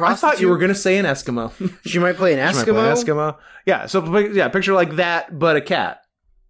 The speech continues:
Speaker 1: It's not bad. <laughs>
Speaker 2: Yeah. I'm
Speaker 1: Ooh,
Speaker 2: fine with
Speaker 1: that's
Speaker 2: that.
Speaker 1: a, that's a real butch haircut in her guest appearance on Star Trek The Next Generation.
Speaker 2: Yuck.
Speaker 1: Oh, boy.
Speaker 2: Scott, turn off. Oh, she's in The Office.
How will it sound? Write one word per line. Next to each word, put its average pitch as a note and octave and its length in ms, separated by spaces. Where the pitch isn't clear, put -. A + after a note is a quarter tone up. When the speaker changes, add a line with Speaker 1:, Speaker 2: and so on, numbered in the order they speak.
Speaker 1:
It's - 100
not C3+ 120
bad. B2+ 340
<laughs> F#3 40
Speaker 2:
Yeah. C#4 260
I'm - 120
Speaker 1:
Ooh, G3+ 40
Speaker 2:
fine G3+ 100
with C#3+ 80
Speaker 1:
that's F3+ 180
Speaker 2:
that. F3+ 40
Speaker 1:
a, - 40
that's G3 220
a C3 100
real D#3 720
butch F3+ 300
haircut F3+ 680
in D3+ 200
her D3+ 180
guest D3 340
appearance D#3+ 400
on C3+ 140
Star D3+ 260
Trek D#3 240
The C#3 80
Next C#3+ 240
Generation. C3 580
Speaker 2:
Yuck. D3 580
Speaker 1:
Oh, E3+ 140
boy. B2+ 340
Speaker 2:
Scott, D3+ 380
turn C#3 160
off. B2 200
Oh, G3+ 260
she's G3+ 300
in B3 120
The E3 140
Office. C3 1400